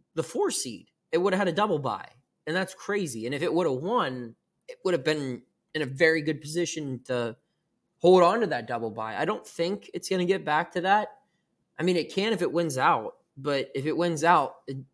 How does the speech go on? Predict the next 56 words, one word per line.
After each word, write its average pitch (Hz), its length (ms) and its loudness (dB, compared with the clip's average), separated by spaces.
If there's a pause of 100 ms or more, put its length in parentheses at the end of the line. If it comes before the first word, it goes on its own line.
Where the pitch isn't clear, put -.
(140)
the 143 140 -2
A 170 80 4
C 165 160 -4
C 151 160 -8
tournament's 160 400 -2
not 139 140 -4
gonna 135 120 -8
really 131 180 -2
matter. 135 440 -4 (100)
You're 143 140 -4
just 131 180 -8
playing 151 240 -2
for 131 140 0
a 120 40 2
better 131 300 0
seed 135 280 -2
in 120 100 -4
the, 110 100 -10 (480)
in 143 100 2
the 135 80 6
big 143 240 4
dance. - 440 -10 (300)
So, 127 680 8 (520)
yeah, 165 180 12
I, 180 300 12
I 185 40 10
think - 540 2 (440)
five 185 480 2
to 185 60 0
seven 175 400 -4
seed 170 300 -8
for 151 100 -8
Pitt. 170 360 0 (200)
I 139 80 -8
think 147 240 -8
Duquesne 156 500 -4
is 135 500 -6
right 151 260 0
around 143 500 2
where 131 240 2
it's 127 160 -6
probably 123 380 -2
at 120 160 -4
now, 120 180 -2
maybe 127 240 -4
a 117 40 -2
little 113 300 -2
better, 104 400 -6
maybe, 131 240 0
like, 117 140 0
an 107 120 -10
eight 113 220 -4
or 104 100 -6
a 101 60 -8
seven. 92 400 -12
So - 320 -4